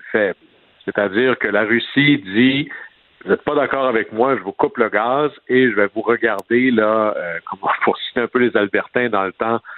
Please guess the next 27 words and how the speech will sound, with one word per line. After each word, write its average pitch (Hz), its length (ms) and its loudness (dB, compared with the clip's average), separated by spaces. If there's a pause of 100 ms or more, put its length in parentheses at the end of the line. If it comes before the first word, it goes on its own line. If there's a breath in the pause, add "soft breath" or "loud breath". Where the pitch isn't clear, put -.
(200 loud breath)
du, 98 200 2
euh, 87 240 0
National 107 500 0
Energy 98 300 -4
Program, 104 540 -2 (380 loud breath)
je 104 100 0
vais 95 60 -2
vous 107 100 2
regarder 120 480 0
avoir 113 360 0
froid 139 260 2
dans 120 160 0
le 101 80 -8
noir. » 101 440 0 (500 loud breath)
Sauf 160 200 0 (120)
que, 165 380 2
à 120 100 -2
un - 20 -6
moment 127 300 2
donné, 120 420 0
tous - 120 -12
les 160 100 2
pays 139 360 -2
sont 117 160 0
pas 135 180 0
dépendants 123 680 0
également 123 760 0